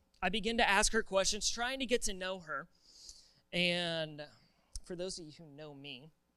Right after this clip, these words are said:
you might know where this is going. Let's just say there begins a storm of brewing within me of anxiousness, of nervousness, a little bit of greasy food in hot, humid Kentucky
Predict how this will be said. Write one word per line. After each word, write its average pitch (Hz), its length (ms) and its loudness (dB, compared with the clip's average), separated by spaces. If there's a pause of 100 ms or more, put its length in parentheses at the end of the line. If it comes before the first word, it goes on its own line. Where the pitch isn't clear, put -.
(120)
you 175 140 -12
might 165 220 -14
know 160 100 -14
where 151 140 -14
this 156 180 -12
is 151 80 -12
going. 175 380 -14 (400)
Let's 196 180 0
just 233 140 0
say 233 100 4
there 196 160 4
begins 196 440 -2
a 165 160 0
storm 208 500 2
of 165 160 2
brewing 175 560 0
within 175 480 -6
me 151 240 -10 (360)
of 170 360 6 (380)
anxiousness, 262 720 2
of 170 200 0
nervousness, 240 680 8
a 233 40 0
little 220 280 4
bit 311 120 0
of 208 160 0
greasy 269 380 -4
food 254 260 -6
in 202 100 -2
hot, 247 360 0
humid 240 420 0
Kentucky 214 680 2